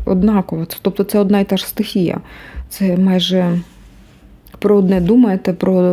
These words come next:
одного хочете, і ви розумієте один одного, коли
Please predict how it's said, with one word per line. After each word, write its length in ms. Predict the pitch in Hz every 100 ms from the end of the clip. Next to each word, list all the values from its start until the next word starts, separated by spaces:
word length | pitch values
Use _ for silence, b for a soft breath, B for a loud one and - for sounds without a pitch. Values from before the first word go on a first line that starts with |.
| -
одного 380 | 185 190 185
хочете, 520 | 185 240 247 208 214 180
і 160 | 185
ви 420 | 175 175 185 185
розумієте 480 | 180 185 214 254 233
один 240 | 170 180 175
одного, 360 | 165 170 165
коли 380 | - 170 175 180